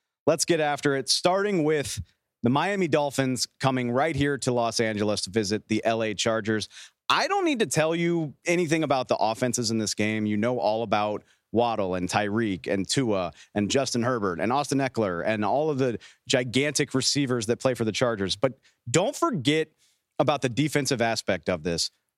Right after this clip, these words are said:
Brandon Staley, the head coach in L A, came up under Vic Fangio, who is now the defensive coordinator for the Dolphins. Ronaldo Hill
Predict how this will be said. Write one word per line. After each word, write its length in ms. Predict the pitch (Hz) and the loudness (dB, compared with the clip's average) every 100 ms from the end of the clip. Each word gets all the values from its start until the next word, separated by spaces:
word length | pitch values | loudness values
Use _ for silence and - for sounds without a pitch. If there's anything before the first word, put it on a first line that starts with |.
| _ | _
Brandon 280 | 147 175 196 | 0 2 0
Staley, 420 | - 185 180 165 | 0 0 2 0
the 140 | 156 131 | 0 0
head 160 | 151 | 0
coach 260 | 135 156 143 | 0 0 0
in 80 | 143 | 0
L 180 | 139 135 | 0 -2
A, 200 | 127 120 | -2 0
came 280 | 147 151 | 0 0
up 160 | 143 131 | -2 0
under 220 | 143 127 | 0 0
Vic 220 | 113 123 | 0 -2
Fangio, 640 | - 123 117 98 101 95 92 _ _ _ _ _ - | 0 -2 0 0 0 -2 -6 _ _ _ _ _ 0
who 100 | 160 | 0
is 140 | 165 139 | 2 2
now 140 | 160 | 0
the 100 | 151 | 0
defensive 400 | 135 - - 123 | 0 0 0 -2
coordinator 400 | - 151 139 123 | 0 0 0 -2
for 120 | 117 | -2
the 100 | 113 | 0
Dolphins. 480 | 104 113 101 90 85 | 2 0 -2 -4 -2
Ronaldo 460 | 117 135 151 147 135 | 0 0 0 0 0
Hill 380 | 156 127 87 | -2 -2 -6